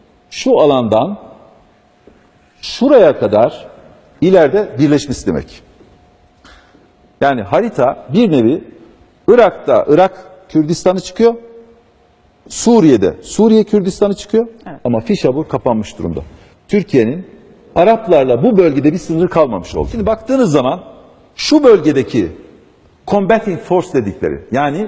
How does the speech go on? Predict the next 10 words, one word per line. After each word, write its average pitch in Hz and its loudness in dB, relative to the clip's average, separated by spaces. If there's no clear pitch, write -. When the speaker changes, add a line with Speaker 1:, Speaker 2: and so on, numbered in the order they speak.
Speaker 1:
muha-, 139 -2
muhrip 160 -2
kuvvet, 104 -2
vurucu, 156 2
Speaker 2:
Evet. 170 -8
Speaker 1:
onların 180 0
niteliği 180 2
şuradakilerden 151 0
daha 123 0
güçlü. - -12